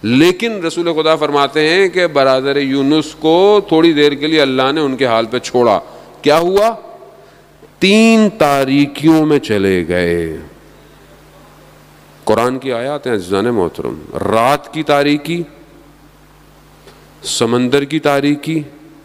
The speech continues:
और मछली के शिकम की तारीकी, तीन तारीकियाँ, जुलुमात चले गए। छः माह तक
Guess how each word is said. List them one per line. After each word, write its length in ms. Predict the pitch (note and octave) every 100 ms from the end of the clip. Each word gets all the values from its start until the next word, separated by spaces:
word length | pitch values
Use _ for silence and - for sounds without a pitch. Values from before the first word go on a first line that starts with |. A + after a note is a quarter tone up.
| - - - - - - - -
और 160 | A#2 A#2+
मछली 680 | G#2+ A#2 - - C3+ D3+
के 200 | D3 C#3
शिकम 560 | - - B2 - B2 A#2
की 120 | G#2
तारीकी, 760 | - D#2 D#2 D#2 - D#2+ - - - _ - - - - - - -
तीन 280 | C#3 D3+ C#3+
तारीकियाँ, 1200 | G#2 F#2 F#2 G2 F2 G#2+ G#2+ F#2+ E2 C#2 B1+ - - - - - - -
जुलुमात 920 | F2+ G#2+ G#2 G2 F2+ F#2 G2 E2 - - - - - - - -
चले 160 | -
गए। 420 | F#2 - - - - - - - - - - -
छः 260 | - C#3 C3+
माह 220 | B2 G#2+
तक 300 | F#2+ F#2 -